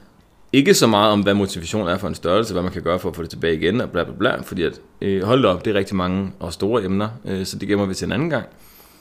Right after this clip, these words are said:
Men jeg tror, at emnet kan, kan summeres op til, at vi er også bare dødelige, os, dine trænere,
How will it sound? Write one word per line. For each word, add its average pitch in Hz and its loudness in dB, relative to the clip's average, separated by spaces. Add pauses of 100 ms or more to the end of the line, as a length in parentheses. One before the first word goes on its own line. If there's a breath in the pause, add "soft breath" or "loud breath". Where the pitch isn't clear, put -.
(140 loud breath)
Men 104 0
jeg 107 0
tror, 135 4
at 113 2
emnet 127 4
kan, 95 0 (720 soft breath)
kan 98 -2
summeres 98 0
op 107 4
til, - -2
at 92 2 (580)
vi 123 2
er 135 8
også 139 4
bare 110 2 (180)
dødelige, 113 2 (140)
os, - -2 (280)
dine 101 2
trænere, 101 0